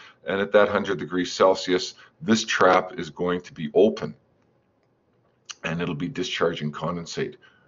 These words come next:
with minimal backup. And also the open is gonna be discharging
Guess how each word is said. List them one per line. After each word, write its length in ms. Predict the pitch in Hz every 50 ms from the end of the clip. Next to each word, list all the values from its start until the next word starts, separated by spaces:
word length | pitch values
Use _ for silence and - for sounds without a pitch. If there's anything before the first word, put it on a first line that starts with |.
| _ _ _
with 220 | 98 92 85 -
minimal 420 | 92 101 110 123 135 131 127 117
backup. 580 | 104 85 107 98 101 104 - - - - - - - _ _ _ _ _ _ _ _ _ _ _ _ _ _ _ _ _ _ _ _ _ _ _ _ _ _ _ - -
And 80 | 101
also 320 | 104 127 160 160 - - 110
the 100 | 110 -
open 280 | - 110 110 - 107 101
is 100 | 101 -
gonna 220 | - 104 104 92
be 100 | 104 98
discharging 760 | 80 92 92 - - - - 92 87 90 85 82 92 90